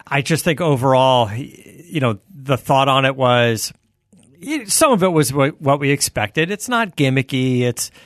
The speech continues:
you know, it's a fully functional F one fifty. It tows ten thousand pounds. It has a twenty-two hundred pound payload,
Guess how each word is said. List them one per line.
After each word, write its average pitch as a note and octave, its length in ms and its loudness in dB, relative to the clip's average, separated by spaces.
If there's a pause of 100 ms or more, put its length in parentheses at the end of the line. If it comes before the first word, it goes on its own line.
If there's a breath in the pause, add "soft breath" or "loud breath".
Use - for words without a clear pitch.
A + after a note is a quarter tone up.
you - 80 -2
know, C3 220 0
it's F#3+ 180 -2
a A#3 60 2
fully F#3 380 0
functional C3 540 -2
F A2 220 -6
one G#2 140 -6
fifty. C#3+ 460 -4
It A#2 120 -8
tows A2 240 -10
ten G#2+ 220 -10
thousand G#2+ 420 -12
pounds. D3 520 -2
It B2 100 -6
has A2 220 -6
a G#2+ 60 -12
twenty-two A2 580 -8
hundred G2+ 320 -10
pound G2+ 320 -14
payload, C#3+ 680 -2